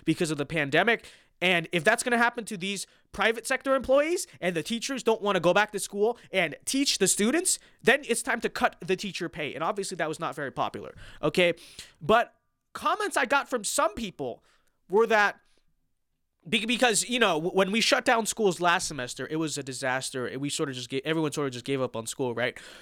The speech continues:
But what they were saying was, th-, the haters in my comments were saying, "No, online school will work this time because the teachers are gonna figure it out.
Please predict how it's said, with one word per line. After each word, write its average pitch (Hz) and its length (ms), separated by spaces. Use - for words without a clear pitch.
But 170 160
what 233 160
they 240 120
were 208 80
saying 226 420
was, 135 360
th-, 147 160
the 160 160
haters 196 380
in 165 60
my 156 120
comments 190 400
were 151 80
saying, 156 300
"No, 262 300
online 262 500
school 269 340
will 254 160
work 240 240
this 233 200
time 180 260
because 170 260
the 185 80
teachers 220 380
are 208 40
gonna 202 200
figure 208 340
it 190 80
out. 202 240